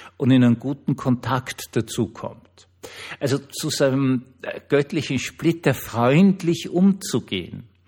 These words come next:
Das, finde ich, ist eine der größten Lebenskünste. Und das ist etwas, was der Seelsorger nach Möglichkeit, aber mit auch vielen, vielen Tricks versuchen sollte, ins Laufen zu bringen. Da gibt es etwas, was kann euch wirklich keiner nehmen.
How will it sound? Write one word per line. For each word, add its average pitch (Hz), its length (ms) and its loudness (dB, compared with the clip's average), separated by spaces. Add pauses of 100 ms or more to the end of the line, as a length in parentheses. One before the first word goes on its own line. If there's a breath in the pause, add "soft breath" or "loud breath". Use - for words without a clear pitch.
(360 loud breath)
Das, 123 160 -2
finde 196 240 2
ich, - 120 -6
ist 151 120 -4
eine 139 200 0
der 120 100 -2
größten 113 540 -2
Lebenskünste. 90 880 -4
Und 117 120 0
das 165 140 0
ist 180 140 -2
etwas, 151 400 -4 (400 loud breath)
was 117 340 0
der 123 100 -2
Seelsorger 123 920 0
nach 127 180 2
Möglichkeit, 113 1080 0 (600 loud breath)
aber 110 180 -6
mit 123 360 -6
auch 139 240 2 (300)
vielen, 175 300 2
vielen 135 380 -4
Tricks - 440 -4
versuchen 147 560 -2
sollte, 113 640 0 (380 loud breath)
ins 131 280 -2
Laufen 135 560 0
zu - 180 -14
bringen. 101 340 -6
Da 107 100 -6
gibt 180 360 -8
es 151 160 -2
etwas, 135 520 -4
was - 260 -6
kann 139 380 -4
euch 123 260 -4
wirklich 123 500 -6
keiner 107 420 0
nehmen. 104 440 0